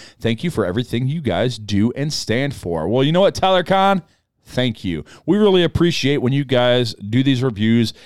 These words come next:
either on Apple iTunes or rate us on Spotify or even Facebook or anything like that, because what that does is that helps you guys help get this show into the ears of other listeners. And it's not about me and Mark, and it's not about ratings or,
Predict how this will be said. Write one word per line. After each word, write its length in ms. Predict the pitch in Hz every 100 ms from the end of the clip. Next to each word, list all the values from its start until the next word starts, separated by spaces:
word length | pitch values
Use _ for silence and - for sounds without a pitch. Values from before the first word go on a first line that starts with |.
| -
either 260 | 135 143 147
on 100 | 135
Apple 260 | 139 147 143
iTunes 600 | 127 123 107 123 123 117
or 140 | 120
rate 220 | 104 104
us 140 | 120 -
on 100 | 131
Spotify 680 | - 101 104 98 104 104 107
or 120 | 165
even 220 | 208 165 110 -
Facebook 500 | 120 117 110 113 101
or 60 |
anything 280 | 101 110 107
like 180 | 110 107
that, 220 | 90 87 - - -
because 280 | - 160 123
what 240 | 202 226
that 280 | 170 180 104
does 280 | 107 123 120
is 120 | 92
that 180 | 101 110
helps 420 | - 131 - -
you 280 | 113 165 294
guys 500 | 175 98 87 107 - - _ _ _ _ _ - -
help 380 | - 135 123 - - _ _ 110
get 240 | 131 117 127
this 140 | 156
show 320 | - 107 101
into 140 | 101 87
the 120 | 98
ears 180 | 95 -
of 60 |
other 160 | 90 82
listeners. 440 | 90 92 69 71 - - -
And 120 | 131
it's 120 | 135
not 180 | 143 160
about 300 | 165 160 165
me 160 | 135 160
and 100 | 160
Mark, 280 | 92 87 90
and 80 |
it's 100 | 87
not 160 | 101 104
about 340 | 101 110 113 -
ratings 540 | 101 117 120 113 110 107
or, 160 | 98